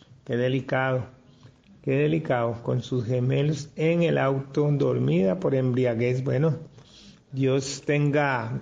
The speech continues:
misericordia de ella. El alcoholismo y otros tipos de adicciones acaban con la, con el ser humano y hay que ser muy cauteloso. Y bueno, que en buena hora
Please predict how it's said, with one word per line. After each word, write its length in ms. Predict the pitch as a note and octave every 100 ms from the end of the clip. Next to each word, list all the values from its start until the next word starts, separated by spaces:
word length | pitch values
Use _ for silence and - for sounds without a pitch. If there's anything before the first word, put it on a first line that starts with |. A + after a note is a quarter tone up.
| -
misericordia 760 | D3+ D#3+ D3 C3+ C#3+ C3+ D#3
de 320 | D3+ D#3+ D#3+ D#3
ella. 340 | D#3 F3+ C3 - - - _ _ - - - _ -
El 140 | A2
alcoholismo 920 | G#2+ A2+ - B2 A#2+ F3 F3 D#3 D3+ D3
y 100 | C#3+
otros 400 | C#3+ E3+ D#3 -
tipos 300 | D3 D#3 D3
de 100 | D3+
adicciones 1200 | C#3+ C3 - D3+ D3 D3 D#3 C#3 - - - - - - - - - _ _ -
acaban 760 | A2 - D3+ E3+ F3+ D#3+ D3
con 260 | D3 C#3 C3+
la, 320 | B2 A2 F#2+ - - _ - - - _
con 180 | - C3
el 140 | B2
ser 240 | A#2 C#3+ D3
humano 480 | D#3+ D#3+ D3 D#3+ D#3+
y 80 |
hay 80 | C3
que 120 | -
ser 160 | C3+ D3+
muy 320 | D3 F#3 G#3
cauteloso. 840 | G3+ F3 C#3+ D3 C3 C3 C3 - C3
Y 140 | B2+ B2
bueno, 380 | C#3 C#3 D#3+
que 240 | D#3 B2+ C#3+
en 160 | C#3
buena 400 | C#3 D#3+ D#3+ E3
hora 640 | D#3 F3+ F#3+ F#3+ C#3+ -